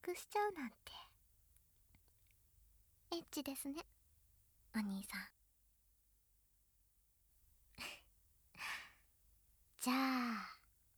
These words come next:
ちょうどいいですね。また椎名と、おまんこで、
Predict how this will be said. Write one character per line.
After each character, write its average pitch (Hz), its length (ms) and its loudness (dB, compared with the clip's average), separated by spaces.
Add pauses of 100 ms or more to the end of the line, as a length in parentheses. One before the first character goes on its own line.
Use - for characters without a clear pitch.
(500)
ち - 120 2
ょ 262 120 8
う 277 80 4
ど 285 160 6
い 302 180 4
い 302 40 0
で 240 120 -2
す - 140 -4
ね。 185 100 -4 (1600)
ま 277 160 10
た 339 240 10
椎 370 380 8
名 320 180 8
と、 - 100 2 (840)
お 285 120 4
ま 311 180 8
ん 320 60 2
こ 302 160 2
で、 269 80 2